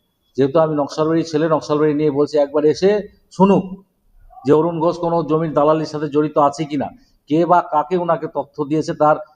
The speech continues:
জবাব ওনাকে দিতে হবে। আর আপনাদের মাধ্যমে এটাও আমি বলছি, উনি এরপরে কোনোদিন যদি সভা করতে আসেন মাটিগাড়া নকশালবাড়িতে, আমি স্টেজের সামনে গিয়ে জিজ্ঞেস করব যে আপনি এই তথ্য কোথার থেকে এনেছেন,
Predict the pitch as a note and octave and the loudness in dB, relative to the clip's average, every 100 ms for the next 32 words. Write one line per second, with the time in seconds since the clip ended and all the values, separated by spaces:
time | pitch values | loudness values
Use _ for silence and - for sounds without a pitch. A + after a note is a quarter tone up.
0 | _ _ _ _ G#2+ C#3+ D3+ F3 D#3+ D#3+ | _ _ _ _ _ 2 4 4 2 -2
1 | D#3 D3+ B2 C#3 F3 C3+ F#2 F2 - - | -4 -6 -8 -2 0 0 -4 -8 -16 -20
2 | _ _ A#2+ C#3 - D#3+ E3 F3+ F3 F3+ | _ _ 2 2 2 -4 -2 0 0 -2
3 | F3 D#3+ F#3 F#3 F#3 D3 D#3 D#3 E3 D3+ | -4 0 2 2 0 -2 -2 -2 -2 -2
4 | E3 F3 F3 _ _ C#3 D#3 - F3 D#3 | -2 -6 -12 _ _ 0 0 2 2 2
5 | - D3 D#3 F3+ F3+ F3 E3+ B2+ D#3+ E3 | 0 -4 -2 -2 -2 -2 -4 2 2 2
6 | E3 - E3+ D3+ - F#3 - - _ _ | -4 -6 -2 0 0 -2 -2 -14 _ _
7 | _ _ _ B2+ C3+ D#3+ D#3+ D#3 D#3 - | _ _ _ 0 0 2 2 2 0 -4
8 | D#3 D#3 C#3 C#3+ D#3 - D#3+ E3 D#3+ - | -4 -2 0 -2 -2 -4 -2 -2 -2 -2
9 | D3+ E3 D3+ C3+ C3 C3+ - G2+ _ _ | -2 -2 -4 -4 -4 -6 -6 -12 _ _
10 | _ _ _ - D3 D3 D#3 D#3+ D#3 C#3+ | _ _ _ 0 2 2 0 -4 -2 -4
11 | - D#3+ D#3 D#3+ - E3 E3 D#3+ F#3 | -2 -2 2 0 -2 -4 -2 -2 -2